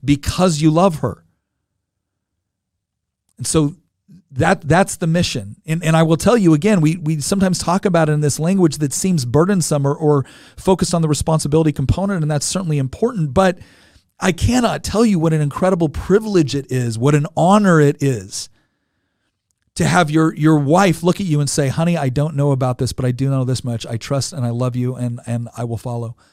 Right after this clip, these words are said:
I know what it is. I mean, to, to go through that and have your son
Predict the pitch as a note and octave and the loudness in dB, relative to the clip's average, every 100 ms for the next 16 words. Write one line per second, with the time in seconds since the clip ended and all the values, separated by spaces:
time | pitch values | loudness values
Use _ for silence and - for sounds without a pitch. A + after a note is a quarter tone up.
0 | _ _ _ - D3 F3+ G#3+ E3+ F#3+ F#3 | _ _ _ -2 2 4 4 4 4 4
1 | D3 A3+ - F3+ E3+ F3+ - _ _ - | 2 -8 -6 -6 -6 -8 -20 _ _ -20
2 | _ _ - G3+ D#3+ D3+ G3+ G3 A3+ G3 | _ _ -6 -2 2 4 4 4 4 4
3 | E3 D3+ C3+ F3 D#3+ D#3 C3+ - G#3+ G3+ | 4 0 2 2 4 2 2 0 2 4
4 | B2+ C3 C3+ | 2 -2 -6